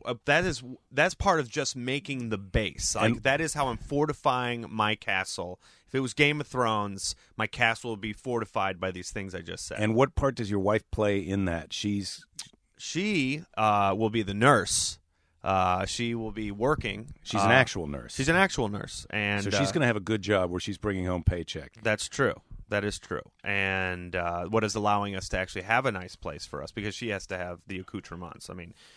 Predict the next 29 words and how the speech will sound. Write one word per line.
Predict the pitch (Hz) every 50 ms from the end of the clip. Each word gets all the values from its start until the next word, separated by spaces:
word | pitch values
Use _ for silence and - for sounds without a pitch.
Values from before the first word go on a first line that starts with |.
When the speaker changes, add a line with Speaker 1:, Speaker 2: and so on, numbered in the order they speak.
| - - - _ _ _
Speaker 1:
I | 110 117
showed | 120 - - 120 110 107 104
her | 110 101 95 95 95 95 - - -
a | - 98 95 90 92 - _ _
virtual | - 104 104 131 160 190 185 - 185 147 127 117
tour | - - - - 202 220 233 202 127 - - _ _ _
of | - 110 104 104
where | 120 117 110
comedians | - - 123 117 131 139 147 143 131 117 117 - -
stay | - 127 113 107
at | 98 82
one-nighters | 101 120 151 175 147 113 90 87 85 90 92 92 92 - - _
on | - 101 101
our | 98 98
whole | 104 123 120 113 107
journey | 104 101 113 107 104 101 95 92
out | 92 80 67 92
here, | 113 110 101 67 - - -
Speaker 2:
Uh-huh. | _ - - - _ _
Speaker 1:
because | - 87 95 113 104 101 98 92 - - -
even | 135 151 170 175
though | 151 135
we | 123 120
sold | - - - 165 185 185 156
our | 120 107
house | 98 95 92 - -
at | -
a | -
profit | - - - 73 87 - - - 55 -